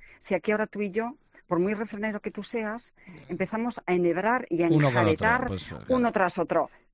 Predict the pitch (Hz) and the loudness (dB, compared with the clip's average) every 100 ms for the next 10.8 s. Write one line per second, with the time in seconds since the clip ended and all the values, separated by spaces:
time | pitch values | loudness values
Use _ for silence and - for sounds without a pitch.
0 | _ _ - - _ _ - - 311 - | _ _ -16 -18 _ _ -18 -2 -2 2
1 | 311 262 233 - 190 165 147 139 175 - | 0 0 -2 -4 -2 0 0 -2 -6 -2
2 | 180 - _ - 208 202 233 262 285 311 | -4 -4 _ -6 0 2 2 2 2 0
3 | 320 - 190 180 180 - 233 269 - 214 | 0 0 -2 -2 -4 -4 -2 -2 -2 0
4 | 233 - 202 180 175 - 311 202 135 - | 0 0 0 0 -2 0 0 0 -2 -4
5 | - 214 226 - 208 214 196 - _ - | -10 -6 -4 -4 -4 -2 -2 -6 _ -4
6 | 226 - 165 151 143 147 139 - 302 320 | -4 -4 -6 -6 -6 -6 -6 -4 -4 0
7 | 220 - 190 104 160 220 220 214 214 208 | -2 -2 -8 -10 -2 0 2 0 0 -2
8 | 185 180 165 - 165 156 151 254 262 220 | 0 0 -2 -2 0 0 -2 -2 0 2
9 | 208 202 190 196 180 - - 180 185 185 | 0 0 -2 -2 -4 -4 -4 -2 0 -2
10 | 185 196 180 - 185 - - 156 | -2 -4 -6 -8 -14 -12 -8 -8